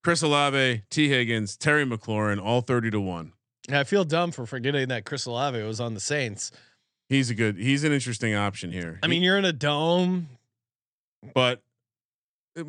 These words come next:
Speaker 1: it, it, Michael Thomas on track for training camp, on track for week. I, I don't, this guy just seems like he's perpetually banged up.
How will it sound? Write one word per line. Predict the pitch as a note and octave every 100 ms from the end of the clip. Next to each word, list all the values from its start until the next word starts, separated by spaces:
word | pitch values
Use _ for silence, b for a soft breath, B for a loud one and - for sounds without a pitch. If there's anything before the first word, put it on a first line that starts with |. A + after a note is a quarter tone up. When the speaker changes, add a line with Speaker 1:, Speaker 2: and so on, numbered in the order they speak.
| E3
Speaker 1:
it, | F3 E3+ -
it, | D#3 - _
Michael | C#3 D#3+ E3 D#3
Thomas | C3 C#3+ C#3 C#3 B2+ - -
on | C3+ D#3 E3+
track | - E3+ E3+ F3+ F#3+ -
for | G3 F#3
training | - G3 G3+ G3+
camp, | - G3+ G3 G3+ -
on | A#2+ D#3+
track | D#3+ E3 E3+ F3
for | -
week. | E3 E3 B2+
I, | D#3 - b b -
I | D#3+
don't, | C#3+ C3
this | D3
guy | F3+ D3+
just | C3 A2
seems | C3+ A#2
like | A2
he's | G#2
perpetually | - G2+ A2+ G2 G#2+ G2
banged | F2 F#2+ F#2 F#2+
up. | F#2